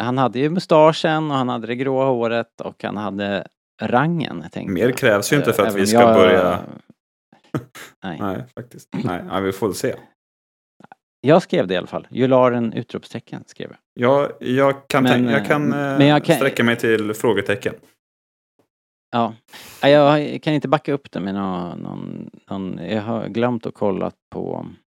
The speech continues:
Speaker 1: kan jag göra det här kanske lite snabbt? Är det någon som,
Speaker 2: Ah.
Speaker 1: har, eh, har ni, har ni spelaren igång?
Speaker 2: Eh, alltså
Speaker 1: Du,
Speaker 2: av
Speaker 1: du, du,
Speaker 2: avsnittet,
Speaker 1: jag kollar.
Speaker 2: menar du? Ja, du menar om det står i
Speaker 1: Mm.
Speaker 2: captions?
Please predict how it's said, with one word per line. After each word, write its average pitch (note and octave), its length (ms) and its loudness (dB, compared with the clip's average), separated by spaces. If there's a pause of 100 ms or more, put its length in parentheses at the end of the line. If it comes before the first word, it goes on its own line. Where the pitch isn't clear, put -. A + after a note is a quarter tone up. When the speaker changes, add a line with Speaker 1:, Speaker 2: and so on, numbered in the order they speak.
(1120)
Speaker 1:
kan G2+ 160 -10
jag G2+ 120 -6
göra B2 100 -4
det F3+ 120 -8
här F#3 220 -10
kanske - 280 -14
lite - 100 -20
snabbt? - 220 -18
Är G2+ 100 -10
det A2+ 120 -2
någon B2+ 140 0
som, C#3 120 -6
Speaker 2:
Ah. - 20 -6
Speaker 1:
har, A2+ 240 0 (240)
eh, - 80 -14
har B2 120 -4
ni, F#2 800 -6 (100)
har A#2 180 -6
ni - 120 -8
spelaren F2+ 420 -4
igång? - 320 -12 (840)
Speaker 2:
Eh, F2 400 -2
alltså G2+ 260 -4
Speaker 1:
Du, G#2 60 4
Speaker 2:
av G2+ 60 4
Speaker 1:
du, G2+ 60 2
du, G#2+ 60 6 (120)
Speaker 2:
avsnittet, - 420 0
Speaker 1:
jag F#2 120 -2
kollar. G2 440 2
Speaker 2:
menar F#2+ 60 -4 (120)
du? A#2+ 60 -4
Ja, B2 60 0
du B2+ 80 -2
menar B2+ 220 0
om A2 60 0
det A2 80 -4
står A2+ 360 0
i G#2 180 -2
Speaker 1:
Mm. G2 120 -4
Speaker 2:
captions? - 760 -10